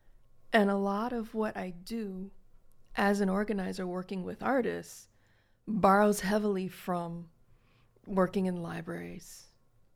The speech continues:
and, like, the questions that I brought with me from libraries and museums. It's the,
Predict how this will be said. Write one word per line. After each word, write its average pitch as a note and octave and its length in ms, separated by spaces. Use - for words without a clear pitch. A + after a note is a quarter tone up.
and, F3+ 260
like, F3 180
the F#3 80
questions E3+ 480
that E3+ 140
I E3 80
brought - 240
with F3 180
me F3 60
from F3+ 220
libraries F3+ 420
and G3 80
museums. G3 640
It's - 380
the, F3 300